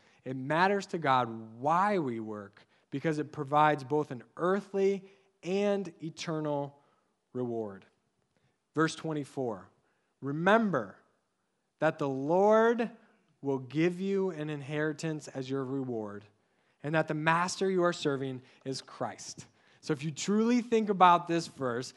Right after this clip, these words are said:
he's talking to these workers, and he's, he's saying, "Hey, listen, where you are, that's right where God has you. Here's how you work, integrity, sincerity, willingness." But then he also comes here and he says,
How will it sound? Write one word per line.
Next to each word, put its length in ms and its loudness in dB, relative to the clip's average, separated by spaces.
he's 180 -4
talking 460 4
to 140 0
these 280 0
workers, 600 0
and 100 -2
he's, 320 -8
he's 300 -4
saying, 240 0
"Hey, 180 6
listen, 320 2
where 160 2
you 200 4
are, 400 12
that's 100 -12
right 200 6
where 100 4
God 220 6
has 320 6
you. 320 2
Here's 240 6
how 220 6
you 180 4
work, 300 4
integrity, 480 2
sincerity, 580 0
willingness." 1080 0
But 80 -2
then 120 4
he 80 2
also 380 6
comes 300 0
here 240 2
and 80 -2
he 100 -4
says, 400 -2